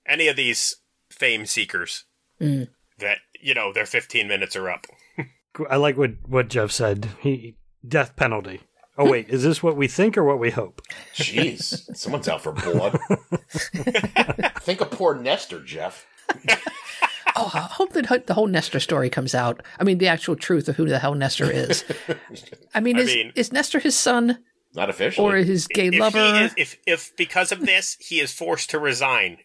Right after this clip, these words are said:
Speaker 1: is that enough for anybody here?
Speaker 4: No, but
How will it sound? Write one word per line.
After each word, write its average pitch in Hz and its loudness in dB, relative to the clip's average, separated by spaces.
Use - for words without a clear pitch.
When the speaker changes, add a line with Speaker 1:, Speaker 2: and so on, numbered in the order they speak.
Speaker 1:
is 123 -2
that 135 2
enough 123 0
for - -14
anybody 92 -4
here? 90 -4
Speaker 4:
No, 110 0
but 131 2